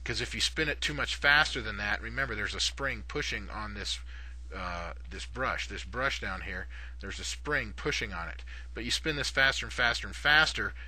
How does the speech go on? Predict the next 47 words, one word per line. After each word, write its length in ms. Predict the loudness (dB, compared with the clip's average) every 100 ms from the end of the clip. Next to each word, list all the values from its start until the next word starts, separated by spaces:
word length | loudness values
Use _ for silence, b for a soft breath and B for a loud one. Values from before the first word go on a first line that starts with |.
| B
it 100 | -2
hits 220 | 0 0 0
one 100 | -2
of 60 |
these 160 | -4 -4
bumps 440 | -2 0 0 -4 -4
and 120 | -4
the 140 | -4 -4
carbon 480 | 2 6 6 2 0
bounces 500 | 4 4 2 -6 -2
up 260 | 0 0 -2
a 60 | -8
little 260 | -4 -4
tiny 300 | 0 0 0
bit, 320 | 0 4 2 0 B B B
and 100 | -4
then 120 | -4 -4
the 40 |
spring 440 | -4 -2 -2 -2
pushes 360 | -4 -2 -2 -4
it 140 | -4
back 300 | 0 2 2
down. 460 | 4 6 6 4 -2 B B B -4
But 100 | -2
if 80 |
this 220 | 0 -2 0
is 80 |
spinning 380 | -2 0 -2 0
so 220 | -2 -2
fast 680 | -4 2 6 8 8 4 0 -6 B B
that 160 | -6 -4
the 80 | -4
time 400 | 0 4 4 2
it 100 | 0
takes 240 | -2 -2
to 100 | -6 -8 -8 -8 -4
get 160 | -4
pushed 260 | -2 -4 0
back 260 | 2 2
down, 380 | 4 4 4 2
it 200 | -4 -6
missed 440 | -6 -2 0 0 -4
one 140 | -6
of 60 | -4
the 80 | -2
copper 340 | 0 0 -2
strips, 540 | -4 2 2 2 -2